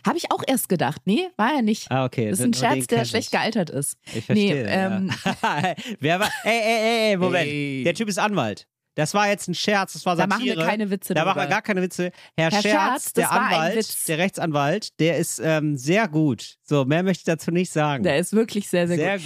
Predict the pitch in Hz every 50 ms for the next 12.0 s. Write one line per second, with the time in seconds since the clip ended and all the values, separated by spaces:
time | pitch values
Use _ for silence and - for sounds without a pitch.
0 | 143 120 - 233 254 359 381 - 330 277 214 - - 196 277 349 381 370 381 -
1 | - 220 254 240 233 208 208 220 233 330 - 370 302 - - 254 - - 226 220
2 | 202 202 196 196 196 190 170 - - 180 175 180 190 285 349 - 294 214 - 151
3 | 147 - - 147 143 143 165 - 185 151 - 285 - - 277 - - 202 226 -
4 | 208 165 170 185 - 185 165 160 160 156 156 151 196 202 156 165 156 - 202 214
5 | 254 - 320 294 320 320 - - - - - - _ - 202 202 202 196 196 214
6 | 285 349 - - - 311 269 254 254 220 208 233 226 214 - - - - - 170
7 | 180 208 226 233 240 - - 202 233 254 262 269 - 269 247 214 180 196 185 -
8 | 190 196 214 208 196 170 190 196 196 185 165 - - 175 240 294 247 214 180 175
9 | - - - 165 180 185 185 180 190 247 - - - - - 143 143 123 131 127
10 | 139 135 123 113 117 117 127 131 - _ _ _ _ _ _ _ _ - 160 165
11 | - 143 131 131 143 - 165 185 196 - 233 127 - 202 151 147 156 190 233